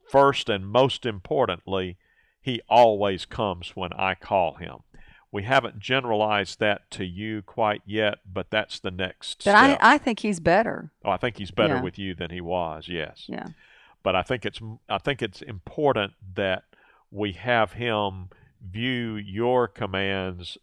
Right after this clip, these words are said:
Speaker 1: as the same, um, mandatory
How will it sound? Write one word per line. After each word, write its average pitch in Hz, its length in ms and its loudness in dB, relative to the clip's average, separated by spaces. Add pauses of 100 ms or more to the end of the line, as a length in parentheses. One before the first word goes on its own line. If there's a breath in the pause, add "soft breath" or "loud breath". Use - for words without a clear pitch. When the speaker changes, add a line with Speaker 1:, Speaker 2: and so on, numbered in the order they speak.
Speaker 1:
as 90 320 -2
the 87 80 -16
same, 98 720 -4 (1040)
um, 87 460 -4 (1900)
mandatory 104 1000 -2